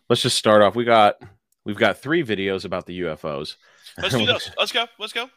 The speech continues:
Speaker 2: We, we've got
Speaker 1: You just wanna go from the top?
Speaker 2: Let's
Speaker 1: From
Speaker 2: go
Speaker 1: the
Speaker 2: from
Speaker 1: U F-
Speaker 2: the, let's go from the top and we'll work our way through. It's all right.
Speaker 1: Okay. Well, let, let's, since we're having a little discussion here before the videos, let's, so we've kind of briefly covered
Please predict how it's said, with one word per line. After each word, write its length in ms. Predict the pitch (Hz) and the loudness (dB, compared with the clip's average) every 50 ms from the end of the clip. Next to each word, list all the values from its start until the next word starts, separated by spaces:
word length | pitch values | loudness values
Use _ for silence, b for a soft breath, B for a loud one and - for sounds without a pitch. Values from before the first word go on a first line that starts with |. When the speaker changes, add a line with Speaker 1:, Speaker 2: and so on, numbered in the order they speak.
| _ | _
Speaker 2:
We, 180 | - 208 190 190 | -18 -18 -16 -12
we've 160 | - - - 190 | -10 -10 -6 -4
got 180 | 208 190 - - _ _ _ _ _ _ _ _ _ _ _ _ _ _ _ _ _ _ _ | -4 -4 -4 -4 _ _ _ _ _ _ _ _ _ _ _ _ _ _ _ _ _ _ _
Speaker 1:
You 100 | 107 113 | 0 0
just 140 | 113 113 120 | 0 2 2
wanna 160 | 117 110 107 | 2 2 2
go 140 | 104 113 107 | 2 2 0
from 160 | 104 120 107 | 0 -2 -4
the 80 | 104 101 | -4 -2
top? 320 | 113 107 101 123 - _ _ _ _ _ _ _ - | 0 0 0 0 0 _ _ _ _ _ _ _ -8
Speaker 2:
Let's 120 | 202 196 | -6 -4
Speaker 1:
From 40 | 196 | -2
Speaker 2:
go 60 | 208 | -2
Speaker 1:
the 60 | 202 202 | -2 -2
Speaker 2:
from 60 | 180 | -4
Speaker 1:
U 40 | 196 | -6
F- 60 | 202 | -6
Speaker 2:
the, 60 | - _ _ - | -10 _ _ -4
let's 140 | 175 180 - | -4 -4 -4
go 120 | 196 196 | -6 -8
from 100 | 185 196 | -8 -8
the 60 | 202 185 | -10 -6
top 220 | - 202 196 196 | -2 0 0 0
and 80 | 196 185 | -2 -6
we'll 80 | 170 170 | -8 -8
work 120 | 175 - | -8 -8
our 60 | 190 180 | -8 -8
way 100 | 180 180 | -8 -8
through. 180 | 170 139 113 117 | -8 -10 -12 -12
It's 100 | 120 - | -10 -8
all 100 | 233 220 | -6 -4
right. 120 | 185 143 | -4 -2
Speaker 1:
Okay. 240 | 120 117 - 104 90 - _ _ _ _ | -2 -2 -2 -4 -8 -8 _ _ _ _
Well, 180 | - 147 175 - | 0 0 0 2
let, 220 | 160 165 165 - - | 0 0 0 0 0
let's, 220 | 156 196 208 - - - - - _ _ _ | 0 -4 -4 -4 -8 -16 -18 -18 _ _ _
since 240 | - - - 208 202 208 | -20 -14 -12 -10 -4 -2
we're 100 | 196 180 | 0 2
having 180 | 160 160 160 | 2 2 0
a 60 | 139 | -2
little 180 | 131 131 123 113 | -2 -2 -2 -4
discussion 420 | 107 107 - - 110 104 - 101 | -6 -10 -10 -8 -8 -8 -8 -8
here 120 | 110 107 92 | -12 -12 -12
before 280 | 92 90 - 113 104 | -12 -12 -10 -8 -8
the 60 | 95 87 | -6 -6
videos, 340 | 82 85 85 85 92 - - B B B B B B B | -8 -8 -8 -8 -8 -10 -12 B B B B B B B
let's, 260 | 131 131 - - - - - - - - - | -4 -4 -4 -6 -14 -14 -16 -20 -20 -18 -16
so 200 | - - - 135 | -12 -6 -4 -2
we've 220 | 127 131 127 120 - | 0 0 0 -2 -2
kind 220 | - 156 160 151 | -2 -2 -2 -2
of 200 | 147 127 123 _ _ _ _ _ | -2 -6 -10 _ _ _ _ _
briefly 400 | _ 110 120 127 131 - - 131 | _ -8 -6 -6 -6 -6 -6 -8
covered 460 | 113 - 123 107 101 101 104 98 95 | -6 -4 -2 -2 -2 -2 -4 -8 -8